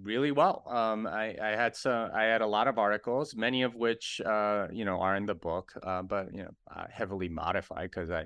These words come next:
I had to, like, make it consistent with the theme and so on. Uh, but that, that was the beginning of it. Um, and I went on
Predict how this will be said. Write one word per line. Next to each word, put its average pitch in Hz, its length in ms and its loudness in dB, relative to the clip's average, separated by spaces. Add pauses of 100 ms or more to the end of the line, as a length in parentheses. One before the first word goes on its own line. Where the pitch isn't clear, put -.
I 85 40 -2
had 85 240 -4
to, 76 200 -8 (140)
like, - 240 -10 (960)
make 98 200 -2
it 98 100 -4
consistent 104 520 -4
with 92 140 -4
the 87 80 -8
theme 117 320 -2
and 87 120 -4
so 87 260 -4
on. 85 180 -6 (480)
Uh, 147 200 8
but 170 200 8
that, 190 260 4
that 175 160 8
was 190 120 4
the 185 60 0
beginning 160 360 2
of 82 100 -2
it. 90 240 -4
Um, 120 540 2
and 117 580 -4 (140)
I 120 320 2
went 139 560 2
on 120 580 0